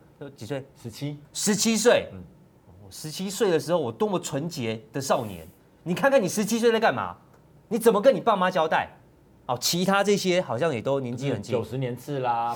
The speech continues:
Speaker 2: 八十九年次。
Speaker 1: 九十年次、八十九年次，李博义要是早熟一点，都当你爸了。<laughs> 李博义都生出来，不要说辉文哥，辉文哥当爷爷应该还早，李博义生出来都当你爸了，干这种事情啊？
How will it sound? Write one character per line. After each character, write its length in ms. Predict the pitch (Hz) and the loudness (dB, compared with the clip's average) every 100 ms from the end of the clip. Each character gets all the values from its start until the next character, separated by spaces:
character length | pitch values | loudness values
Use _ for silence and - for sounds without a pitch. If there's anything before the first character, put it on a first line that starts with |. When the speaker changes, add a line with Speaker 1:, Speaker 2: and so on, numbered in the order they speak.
| - | -4
Speaker 2:
八 100 | 151 | -6
十 80 | 127 | -4
九 140 | 120 | -6
年 200 | 101 101 | -8 -12
次。 220 | 107 110 - - | -10 -12 -12 0
Speaker 1:
九 240 | 220 190 | 4 4
十 140 | 190 | 2
年 120 | 226 226 | 0 0
次、 140 | 240 | 0
八 240 | 247 226 | 2 2
十 60 | 208 | 2
九 60 | 143 | -2
年 180 | 135 | -4
次， 220 | 143 170 131 | -6 -6 -2
李 260 | 175 208 | 0 0
博 300 | 190 208 226 | 4 6 6
义 140 | 302 262 | 4 6
要 120 | 269 | 4
是 80 | 269 | 6
早 220 | - 143 | 4 4
熟 180 | 160 185 | 4 2
一 100 | 233 | 2
点， 180 | 156 147 | 0 6
都 140 | 185 | 8
当 180 | 185 269 | 8 2
你 100 | 151 | 2
爸 300 | 277 220 117 | 4 6 4
了。 160 | 87 78 - - - - 233 - 226 | 0 -10 -18 -20 -20 -4 -4 0 -2
<laughs> 720 | - - - - - - - - | 0 -2 -4 -6 -6 -4 -6 -2
李 220 | 208 220 | 2 6
博 240 | 240 262 | 8 8
义 100 | 311 | 8
都 120 | 294 | 6
生 220 | 285 269 269 | 10 8 8
出 180 | 269 | 6
来， 160 | 233 165 | 6 6
不 80 | 170 | 6
要 80 | 233 | 6
说 140 | 247 | 8
辉 100 | 233 | 8
文 160 | 208 175 | 6 4
哥， 120 | 202 | 4
辉 100 | 254 | 6
文 120 | 226 | 8
哥 220 | 233 233 160 - - 151 - - | 6 4 0 -4 -4 -4 -6 -2
当 140 | - 220 | 2 2
爷 140 | 175 | 2
爷 100 | 180 | 0
应 60 | 170 | 0
该 100 | 180 | 0
还 120 | 127 | 0
早， 220 | 131 92 - 196 | -2 -2 2 4
李 80 | 196 | 6
博 260 | 220 247 | 10 10
义 120 | 294 | 8
生 200 | 240 262 254 | 6 6 6
出 120 | 262 | 4
来 80 | 214 | 4
都 100 | 240 | 2
当 160 | 247 | 2
你 80 | 208 | 0
爸 280 | 143 202 117 | 2 4 4
了， 160 | 92 85 - - - - - - - - | 0 -10 -20 -20 -20 -20 -20 -20 -16 0
干 180 | 311 | 0
这 160 | 233 302 | 2 0
种 160 | 220 160 | 0 -2
事 220 | 160 294 | 0 0
情 360 | 190 151 135 175 | 0 -4 -6 -8
啊？ 340 | - 247 320 | 2 2 2